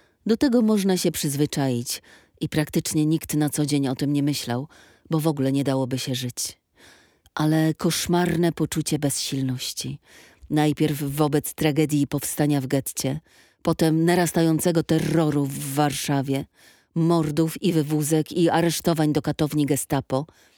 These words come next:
wieści o obozach, a do tego nieustająca trwoga o bliskich i przyjaciół, których jeszcze udało się nie stracić.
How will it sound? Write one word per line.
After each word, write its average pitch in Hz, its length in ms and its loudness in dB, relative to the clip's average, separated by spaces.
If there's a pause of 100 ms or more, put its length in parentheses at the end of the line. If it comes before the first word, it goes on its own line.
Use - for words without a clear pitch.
(180)
wieści 165 500 0
o 165 160 0
obozach, 151 680 0 (480)
a 139 120 -6
do 147 100 2
tego 156 260 2
nieustająca 156 880 0
trwoga 143 540 -2
o 147 100 -2
bliskich 139 540 -2
i 139 60 -6
przyjaciół, 135 680 -4 (560)
których 147 400 -2
jeszcze 139 300 0
udało 139 380 0
się 135 220 -4
nie 135 120 -2
stracić. - 760 -8